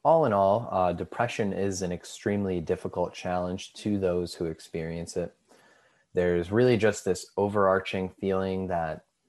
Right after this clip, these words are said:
nothing really matters and that taking action in life is rendered useless. It's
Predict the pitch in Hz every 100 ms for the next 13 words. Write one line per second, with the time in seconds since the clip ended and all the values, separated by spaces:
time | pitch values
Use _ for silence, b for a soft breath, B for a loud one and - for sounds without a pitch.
0 | - 82 - 101 95 92 90 85 87 90
1 | 90 90 87 - - 82 80 80 80 76
2 | - - 101 107 95 80 85 - - 92
3 | 92 98 98 98 - 87 87 87 90 90
4 | 92 87 82 82 87 - 113 113 - -
5 | b b b _ - 90 - - - -